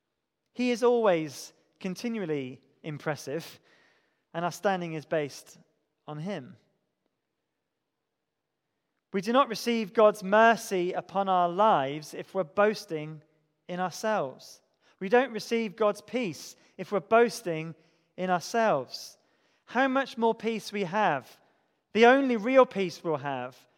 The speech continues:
when we put our faith in Jesus Christ, living under the approval that he has won for us.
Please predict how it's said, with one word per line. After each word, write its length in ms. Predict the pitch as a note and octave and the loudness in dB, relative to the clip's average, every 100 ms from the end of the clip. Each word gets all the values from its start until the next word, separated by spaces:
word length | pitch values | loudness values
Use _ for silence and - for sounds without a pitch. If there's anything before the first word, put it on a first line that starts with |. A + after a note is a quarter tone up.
| _ _ _ _ | _ _ _ _
when 180 | F#3+ F#3+ | 0 2
we 400 | F#3 F#3 F3+ - _ _ _ _ _ _ _ | -2 -4 -6 -12 _ _ _ _ _ _ _
put 180 | - A3+ | -2 0
our 140 | G3 E3+ | 0 -2
faith 580 | - F#3 C#3+ - - _ - | 2 4 2 -6 -20 _ -14
in 160 | D#3+ | -12
Jesus 380 | D3+ D#3+ C#3+ - | -10 -12 -12 -18
Christ, 540 | - B2+ B2+ - - _ _ | -14 -14 -14 -20 -20 _ _
living 420 | D3+ F#3 F3+ F#3 F3 | -4 -4 -2 -6 -6
under 540 | D#3+ D3 D3+ C#3+ C3+ - _ _ _ - | -8 -6 -4 -4 -6 -16 _ _ _ -8
the 120 | E3 | -6
approval 540 | D3+ - F#3 D#3 C#3+ | -6 -4 -4 -4 -6
that 160 | C3+ D3 | -6 -8
he 200 | E3 D#3+ | -8 -8
has 140 | C#3 | -10
won 280 | C3 C3 B2+ | -8 -10 -10
for 320 | - C3 A#2+ | -16 -16 -14
us. 480 | A#2 - - - - | -16 -20 -20 -20 -20